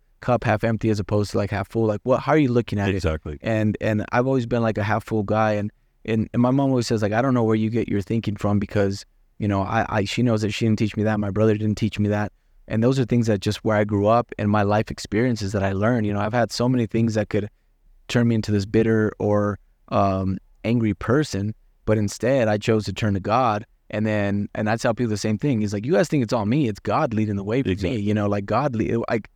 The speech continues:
Speaker 1: that was, what do I have to worry about if I know that I have the best backing? You know what I mean? Like, the best protector. What do I have to worry about? I have nothing to worry about. If I'm worrying about it, it's silly, because at the end of the day, it's out of my hands anyway.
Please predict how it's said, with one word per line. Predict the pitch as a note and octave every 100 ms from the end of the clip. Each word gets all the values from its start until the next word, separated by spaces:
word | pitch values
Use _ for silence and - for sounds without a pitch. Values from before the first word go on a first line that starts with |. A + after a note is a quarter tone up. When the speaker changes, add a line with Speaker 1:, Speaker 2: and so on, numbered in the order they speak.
| -
Speaker 1:
that | C3+
was, | C#3 F3 - - _
what | F3
do | G#3+
I | G3
have | F3+ -
to |
worry | C3+ C#3+ C#3+
about | A2+ A2+ G2+ _ _ _ _ -
if | B2+
I | C3 D#3
know | D3+ C#3+
that | C3 A#2+ -
I | A#2+ B2+
have | B2+ B2 A#2 A#2 _ _ _ _ -
the | B2
best | A#2 A#2 B2 A#2 A#2+
backing? | G#2+ A#2 F#2 - _ -
You | C#3
know |
what | C3+
I |
mean? | C#3 C#3+
Like, | A2+ G#2+ _ _ _ _ _ _
the | C#3+
best | C#3 D#3+ -
protector. | D3+ F3+ - A2
What | C3+
do | E3
I |
have | E3+ E3+
to |
worry | E3 G3
about? | E3 A#2+
I |
have | C#3+ D3+
nothing | E3+ F3 C#3+
to |
worry | A#2 G#2+
about. | G2+ F#2+
If | C#3
I'm | C3+
worrying | C3 D#3 E3+
about | E3 D#3+
it, |
it's | B2
silly, | - D3+ A#2 G2+
because | B2 B2 A#2
at | A2
the | C3
end | C3+
of |
the | C3
day, |
it's | A#2
out | B2+
of |
my | B2
hands | B2 A#2+ A2
anyway. | C3 G#2+ -